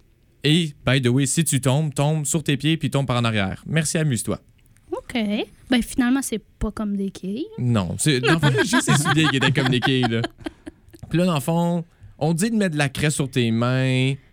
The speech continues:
Speaker 1: puis là, va monter. Fait que là, moi, je dis ce qu'on me fait, je dis ce qu'on me dit de faire, là. Je mets de la craie, puis je commence à monter. Mais savez-vous pourquoi on met de la craie, mettons, pour l'escalade ?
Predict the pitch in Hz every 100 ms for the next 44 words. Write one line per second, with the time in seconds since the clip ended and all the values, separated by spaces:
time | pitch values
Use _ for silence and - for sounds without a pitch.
0 | _ - 131 147 135 135 120 110 127 123
1 | 156 185 220 175 104 113 - 131 110 -
2 | 113 113 110 107 107 120 156 117 107 101
3 | 101 101 101 104 113 113 170 180 117 98
4 | - 113 131 - 113 139 110 104 - 139
5 | 107 123 127 160 165 185 127 104 101 -
6 | 156 170 180 147 131 - 120 175 190